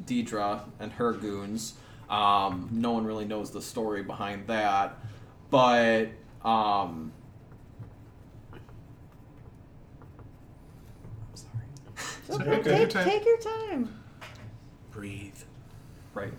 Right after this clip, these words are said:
Speaker 1: Yeah, I'm super nervous, in case you can't tell. Um,
Speaker 2: You're doing good.
Speaker 1: but when he came into power, he's done so many amazing things for this, this city. You won't find a lower poverty, poverty rate anywhere else. And
Speaker 3: That's
Speaker 1: those who are in need,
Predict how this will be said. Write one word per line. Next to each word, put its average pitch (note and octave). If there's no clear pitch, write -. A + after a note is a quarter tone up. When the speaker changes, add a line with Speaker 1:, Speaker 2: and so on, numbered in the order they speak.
Speaker 1:
Yeah, -
I'm -
super -
nervous, -
in -
case A#2
you -
can't A2+
tell. A2+
Um, A#2+
Speaker 2:
You're A2
doing D4+
good. E4+
Speaker 1:
but C#3+
when C#3
he D3+
came D#3
into C#3+
power, B2+
he's C#3
done A#2+
so -
many C3+
amazing A#2
things G#2+
for A#2
this, G#2
this A2
city. G2
You C3+
won't D3+
find B2
a G#2
lower A2+
poverty, A2+
poverty A2+
rate A#2
anywhere A2+
else. -
And A#2
Speaker 3:
That's B2+
Speaker 1:
those C#3
who D3+
are D3
in D3+
need, D#3+